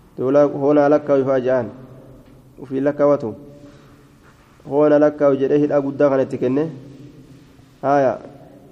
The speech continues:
Tokko lama keessa, aga feete keessa fudhadhu jaa yoo fedhellee. Haaya, keessaa si kennu hanga feete keessa fudhadhu jaan.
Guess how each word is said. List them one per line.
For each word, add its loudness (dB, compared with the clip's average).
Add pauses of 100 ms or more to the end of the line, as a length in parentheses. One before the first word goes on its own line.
(720)
Tokko -2
lama 2
keessa, 0
aga 0
feete 0
keessa -2
fudhadhu -2
jaa 0
yoo -2
fedhellee. -4 (1500)
Haaya, 0
keessaa -4
si -4
kennu 0
hanga -2
feete -4
keessa -4
fudhadhu -4
jaan. -2